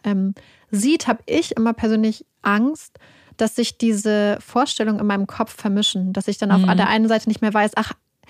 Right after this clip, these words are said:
Speaker 1: hab ich das jetzt in der Serie gesehen, wie die Situation war, oder hab ich das gelesen?"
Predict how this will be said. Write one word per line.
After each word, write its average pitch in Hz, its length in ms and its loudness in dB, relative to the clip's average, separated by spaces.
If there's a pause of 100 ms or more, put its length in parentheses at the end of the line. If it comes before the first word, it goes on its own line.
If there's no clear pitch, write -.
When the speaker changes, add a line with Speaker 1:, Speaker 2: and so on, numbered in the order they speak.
(140)
Speaker 1:
hab 233 160 2
ich - 60 -4
das 247 160 -2
jetzt 220 180 -2
in 208 60 2
der 196 100 2
Serie 254 400 2
gesehen, 196 380 0
wie 196 60 -2
die 196 100 -4
Situation 202 580 -4
war, 208 140 0
oder 202 140 -2
hab 202 120 -4
ich - 60 -18
das - 200 -6
gelesen?" 220 580 0